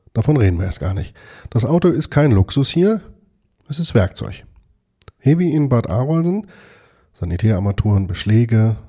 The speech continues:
rund sechshundert Beschäftigte, Produktion in Mengenhausen, hat noch keine Entscheidung zur Prämie getroffen.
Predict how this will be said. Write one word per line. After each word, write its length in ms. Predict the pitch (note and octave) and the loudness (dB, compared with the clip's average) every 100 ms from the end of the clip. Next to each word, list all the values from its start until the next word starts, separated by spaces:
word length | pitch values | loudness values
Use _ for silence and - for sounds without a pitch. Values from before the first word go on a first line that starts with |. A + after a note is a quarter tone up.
| - | -8
rund 160 | F#2 F#2+ | -6 -4
sechshundert 420 | G2+ - G2+ F2 | -4 -4 -4 -4
Beschäftigte, 640 | F#2 - B2 - B2+ B2+ | -4 -2 -4 -4 -6 -4
Produktion 520 | A#2+ G2+ G2 - F#2+ F2 | -4 -2 -4 -4 -6 -4
in 120 | F2 | -2
Mengenhausen, 720 | G2+ B2 B2 C3 C#3+ D3 E3+ - - - _ _ _ _ _ - | -2 -2 0 0 0 -2 -4 -10 -20 -20 _ _ _ _ _ -8
hat 160 | C3+ D3 | -4 -4
noch 100 | C#3 | 0
keine 220 | C3+ C#3 | 0 0
Entscheidung 400 | B2+ B2 A#2 A2+ | 0 0 0 0
zur 140 | A2+ | -4
Prämie 300 | - F#2+ F#2 | -2 -2 0
getroffen. 520 | F2+ F2+ E2 E2 - | -2 -4 -4 -6 -10